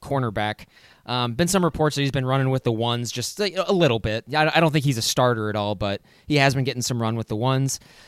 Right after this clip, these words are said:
Lee, watching the, uh, the Miami, uh, Florida game on, on Saturday night, I noticed, uh, I, I think maybe Miami's best defensive player, or, you know, the best player in their secondary for sure. They have a couple really good linebackers,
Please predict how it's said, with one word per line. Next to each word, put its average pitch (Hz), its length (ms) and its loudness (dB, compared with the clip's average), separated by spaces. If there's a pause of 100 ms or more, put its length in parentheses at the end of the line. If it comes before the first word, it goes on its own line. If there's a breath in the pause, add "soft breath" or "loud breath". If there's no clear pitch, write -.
(140 soft breath)
Lee, 170 260 6
watching 202 460 2
the, 190 180 4
uh, 143 180 4
the 123 120 -4
Miami, 127 640 0
uh, 110 100 -2
Florida 127 400 -4
game 104 440 -8 (600)
on, 120 220 -4
on 127 180 -4
Saturday 123 440 -2
night, 110 320 -6 (580 soft breath)
I 139 80 -2
noticed, 160 500 4
uh, 117 340 -4 (180)
I, 135 160 -10
I 160 60 0
think 175 200 -2 (680)
maybe 180 400 2
Miami's 139 480 0
best - 380 -2
defensive 127 360 -4
player, 113 320 -6
or, 170 220 4
you 135 100 -4
know, 110 200 -2
the 131 260 -2
best 160 240 6
player 139 260 4
in 120 120 2
their 113 80 0
secondary 110 520 -2
for 107 140 -4
sure. 107 220 -2
They 110 100 0
have 104 80 -2
a 95 60 -8
couple 95 260 -6
really 90 220 -6
good 90 180 -8
linebackers, 90 600 -8